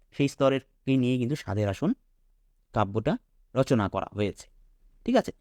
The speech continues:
এবং সবশেষে আমরা দেখতে পাচ্ছি শান্তিগীত এবং এই অংশে কবি প্রেয়সীর মধ্যে শারদা, সীমার মধ্যে অসীম আর রূপের মধ্যে অরূপকে দেখেছেন।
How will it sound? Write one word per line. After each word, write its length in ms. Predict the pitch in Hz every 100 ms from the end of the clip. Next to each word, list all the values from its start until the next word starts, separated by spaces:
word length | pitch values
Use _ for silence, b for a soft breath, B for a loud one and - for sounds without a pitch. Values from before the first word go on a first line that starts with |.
| _ -
এবং 140 | 127
সবশেষে 460 | - 185 - 190 180
আমরা 180 | 151
দেখতে 240 | 135 - 117
পাচ্ছি 340 | 113 - 240 - _
শান্তিগীত 720 | - - 170 175 147 113 - - _ _ -
এবং 180 | 117 135
এই 200 | 139 202
অংশে 260 | 180 143 127
কবি 220 | 127 143
প্রেয়সীর 480 | - 127 131 165 156
মধ্যে 280 | 117 98 110
শারদা, 540 | - 107 113 135 151 - _
সীমার 360 | - 151 156 160
মধ্যে 260 | 147 120 120
অসীম 440 | 101 104 147 156
আর 180 | 98 92
রূপের 300 | 123 156 143
মধ্যে 280 | 123 104 -
অরূপকে 420 | 98 101 - 131
দেখেছেন। 380 | 107 98 -